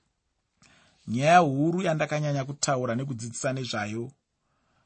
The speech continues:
uye handiri kudzidzisawo nezvayo muchidzidziso chino, ndeyekuva mutariri.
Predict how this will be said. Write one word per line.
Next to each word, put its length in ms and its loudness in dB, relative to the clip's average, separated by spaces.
uye 240 2
handiri 280 -2
kudzidzisawo 560 -2
nezvayo 360 0
muchidzidziso 640 -4
chino, 480 -2
ndeyekuva 560 -2
mutariri. 680 -6